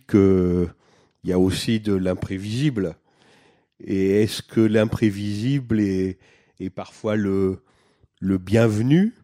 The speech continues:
quand on cherche à, à filmer cette vision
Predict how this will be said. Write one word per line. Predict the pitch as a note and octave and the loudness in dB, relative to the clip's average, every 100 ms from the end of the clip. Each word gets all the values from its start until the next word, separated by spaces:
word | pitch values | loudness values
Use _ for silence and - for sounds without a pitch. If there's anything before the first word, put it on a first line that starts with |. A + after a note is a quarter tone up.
| _ _ | _ _
quand | - F2+ | -8 -6
on | G2 F#2+ | -4 -6
cherche | - B2 A#2 - G2 | 0 0 0 -2 -2
à, | F2 E2+ - _ _ _ _ | 0 -2 -6 _ _ _ _
à | - F#2 | -8 -6
filmer | - G2+ G2+ A2+ B2 | -4 -2 2 4 4
cette | - G#2 F2+ | 0 -4 -4
vision | F#2+ F#2+ G2 G#2+ G#2 G2+ G2 F#2 | -8 -4 2 2 4 2 0 -2